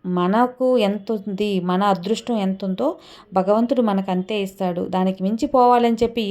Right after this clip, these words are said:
ఏదో చేయాలంటే అది ఎప్పటికీ సాధ్యం కాదు. కాబట్టి పేరాశ అనేది మనం మానుకొని ఉన్న దాంట్లో సర్దుకుందాం, ఆశపడదాం.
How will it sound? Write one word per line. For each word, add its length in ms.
ఏదో 180
చేయాలంటే 540
అది 160
ఎప్పటికీ 440
సాధ్యం 400
కాదు. 280
కాబట్టి 400
పేరాశ 440
అనేది 360
మనం 260
మానుకొని 680
ఉన్న 260
దాంట్లో 520
సర్దుకుందాం, 880
ఆశపడదాం. 640